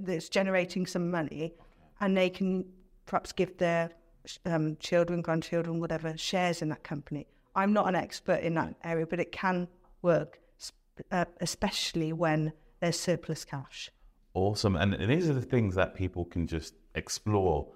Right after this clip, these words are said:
Speaker 2: a little bit more further. I had a chat with, um,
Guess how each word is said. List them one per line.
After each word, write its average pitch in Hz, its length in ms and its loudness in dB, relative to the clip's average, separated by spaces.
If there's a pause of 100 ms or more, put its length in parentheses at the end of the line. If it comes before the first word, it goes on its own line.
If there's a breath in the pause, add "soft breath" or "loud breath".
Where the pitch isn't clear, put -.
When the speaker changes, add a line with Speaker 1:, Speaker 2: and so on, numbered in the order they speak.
(120)
Speaker 2:
a - 40 -2
little 87 140 4
bit 87 140 0
more 82 200 0 (120)
further. 98 360 0 (240 loud breath)
I 113 140 8
had 143 160 4
a 117 80 4
chat - 480 0
with, 87 320 0
um, 80 480 -2